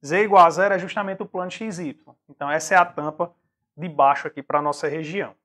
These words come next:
tá certo? E por cima, eu tô tampando por esse outro plano, que a gente pode enxergar,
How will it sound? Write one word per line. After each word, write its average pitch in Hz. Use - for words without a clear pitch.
tá -
certo? 240
E 240
por 285
cima, 240
eu 196
tô 220
tampando 220
por 220
esse 226
outro 262
plano, 196
que -
a 156
gente 170
pode 175
enxergar, 165